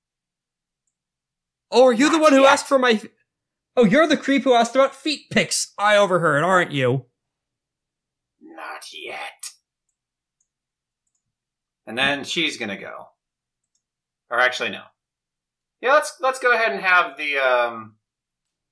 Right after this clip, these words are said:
Speaker 2: uh, the big guy lumber over.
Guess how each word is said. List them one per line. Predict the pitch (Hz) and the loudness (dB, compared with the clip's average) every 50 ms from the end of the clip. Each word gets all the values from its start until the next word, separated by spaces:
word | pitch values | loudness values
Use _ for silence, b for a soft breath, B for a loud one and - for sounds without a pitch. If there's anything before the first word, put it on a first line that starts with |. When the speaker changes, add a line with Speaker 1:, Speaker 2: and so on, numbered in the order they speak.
| _ _ _ _ _ _ _ _ _ _ - | _ _ _ _ _ _ _ _ _ _ -8
Speaker 2:
uh, | 107 107 107 104 | -6 -4 -4 -6
the | 101 113 | -6 -10
big | 110 104 117 151 170 170 160 | -12 -8 -4 -4 -4 -2 -2
guy | 151 123 104 95 92 80 - - _ | 0 0 0 0 -4 -6 -12 -18 _
lumber | 127 123 123 127 120 120 117 113 110 113 | -12 -6 -4 -4 -4 -4 -4 -6 -6 -6
over. | 107 104 104 104 104 101 98 101 - | -6 -6 -8 -8 -10 -10 -10 -12 -16